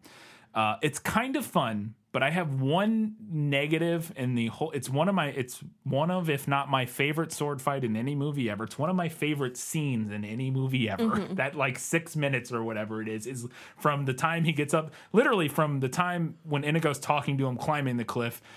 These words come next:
Speaker 1: until Inigo leaves, is however long that is, is, like, some of my favorite minutes of cinema, period.
Speaker 2: Yeah.
Speaker 1: Period.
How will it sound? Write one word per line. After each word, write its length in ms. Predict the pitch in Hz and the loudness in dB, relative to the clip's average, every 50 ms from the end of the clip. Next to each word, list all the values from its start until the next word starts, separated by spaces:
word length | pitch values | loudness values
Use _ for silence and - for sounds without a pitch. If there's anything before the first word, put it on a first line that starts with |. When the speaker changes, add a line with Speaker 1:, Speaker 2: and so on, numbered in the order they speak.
| - - - | -16 -10 -6
Speaker 1:
until 340 | 139 123 120 - 127 120 123 | -4 -4 -2 0 -2 0 0
Inigo 320 | 135 135 135 127 123 123 | 0 0 0 2 2 0
leaves, 380 | 117 117 117 113 107 104 101 - | 0 2 0 0 0 -2 -2 -2
is 340 | - 120 120 - - - - _ _ _ _ _ _ _ | -2 -2 -2 -4 -8 -12 -14 _ _ _ _ _ _ _
however 320 | - 147 151 170 175 180 | 0 2 2 2 2 0
long 300 | 170 160 156 160 165 170 | 2 2 2 4 4 4
that 160 | 180 185 180 180 | 2 2 2 2
is, 180 | 180 175 139 | 2 2 0
is, 180 | 151 139 135 135 | -2 -2 0 0
like, 240 | 139 131 127 113 - - _ _ _ _ _ _ _ _ - | 0 0 0 -2 -6 -12 _ _ _ _ _ _ _ _ -16
some 240 | - - - 175 165 165 | -6 -2 0 2 2 4
of 60 | 160 | 4
my 160 | 160 151 139 | 2 2 2
favorite 400 | - - 156 143 147 139 143 135 | 2 2 2 2 2 0 -2 0
minutes 320 | 123 131 131 131 127 127 - | 0 0 0 0 0 -4 -4
of 80 | 120 | -6
cinema, 380 | - - 139 131 127 123 117 104 - - _ _ _ | -4 -2 -2 0 0 0 -2 -4 -6 -10 _ _ _
period. 560 | - - 143 139 120 107 104 95 92 - 104 107 - | -6 -2 0 0 0 -2 -4 -6 -8 -10 -12 -6 -2
Speaker 2:
Yeah. 220 | 240 202 - - 226 - _ _ - | 0 0 0 -2 -8 -14 _ _ -2
Speaker 1:
Period. 500 | - - 180 139 117 110 95 82 101 | 2 4 4 4 2 -2 -6 -6 -8